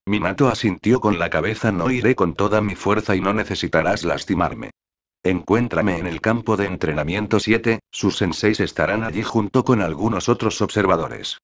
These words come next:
El Chunin y Jonin asintieron y una vez más desaparecieron en un Shunshin.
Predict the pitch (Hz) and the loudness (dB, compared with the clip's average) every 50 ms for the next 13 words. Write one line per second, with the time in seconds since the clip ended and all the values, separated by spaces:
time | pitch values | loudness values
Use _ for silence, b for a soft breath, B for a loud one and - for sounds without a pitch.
0 | _ _ _ _ _ _ _ _ _ - 98 92 - - 104 113 110 95 90 90 | _ _ _ _ _ _ _ _ _ -2 -2 0 0 2 0 2 0 0 -4 -6
1 | - - 120 107 117 107 104 110 101 - 117 101 90 - - 120 127 131 123 95 | -2 0 2 2 2 2 0 -2 -2 0 0 -2 0 0 2 2 2 2 0 -2
2 | 87 82 92 107 117 90 85 76 69 - 117 120 113 104 95 85 95 85 - 104 | -4 -4 -4 -2 0 0 0 0 -2 -2 0 0 0 0 0 -2 -4 -2 -2 0
3 | - 98 87 90 82 - 110 123 127 127 110 101 92 98 113 113 - - 104 101 | 0 0 0 0 0 0 2 2 2 0 0 -2 -2 -2 -4 -4 -2 0 0 0
4 | - - 104 - 127 - - | 0 0 -2 -4 -4 -8 -12